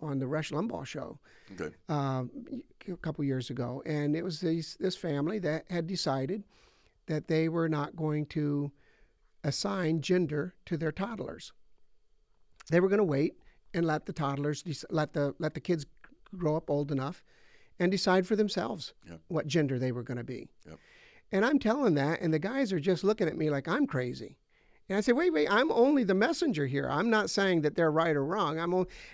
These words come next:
Speaker 1: and Timoteo, one of the pa-, he's actually the pastor of our local Yanomama church.
Speaker 2: Yeah.
Speaker 1: And he says, "Well, that's the stupidest thing I've ever heard."
Speaker 2: <laughs>
Speaker 1: He said, "That is just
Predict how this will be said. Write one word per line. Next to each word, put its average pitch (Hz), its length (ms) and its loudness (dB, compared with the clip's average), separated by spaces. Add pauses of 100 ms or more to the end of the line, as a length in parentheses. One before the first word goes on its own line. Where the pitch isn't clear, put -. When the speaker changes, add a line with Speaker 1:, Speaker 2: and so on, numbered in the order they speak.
Speaker 1:
and 202 180 4
Timoteo, 220 540 4
one 180 180 2
of 170 80 -4
the 190 80 0
pa-, - 240 -2
he's 185 180 2
actually 202 280 2
the 147 80 2
pastor 196 400 -4
of 127 80 -4
our 131 160 -4 (100)
local 160 320 -2
Yanomama 135 480 -2
church. 262 380 -8
Speaker 2:
Yeah. 82 80 -8 (560)
Speaker 1:
And 170 160 0
he 233 120 2
says, 202 480 -2 (100)
"Well, 208 140 -4
that's 247 280 -6
the 254 100 -6
stupidest 220 720 -4
thing 180 220 -2
I've 165 200 -2
ever 147 240 -4
heard." 120 280 -6 (420)
Speaker 2:
<laughs> 107 220 -8 (340)
Speaker 1:
He 185 120 -2
said, 175 180 0
"That 247 260 -4
is 175 240 0
just - 380 -2